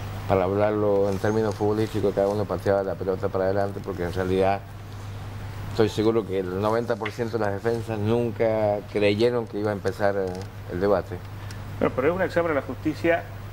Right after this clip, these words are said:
Speaker 2: desde antes que empezara la causa, porque esta causa no se hubiese dado si aparte parte de la justicia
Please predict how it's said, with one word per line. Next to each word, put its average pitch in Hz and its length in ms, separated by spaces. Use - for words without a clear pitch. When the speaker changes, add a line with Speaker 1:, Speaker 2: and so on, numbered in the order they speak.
Speaker 2:
desde 117 400
antes 139 300
que 117 100
empezara 113 380
la 110 80
causa, 104 320
porque - 240
esta - 160
causa 139 260
no 127 180
se 127 120
hubiese 127 260
dado 123 380
si 123 60
aparte 131 360
parte 151 300
de 143 80
la 131 60
justicia 135 340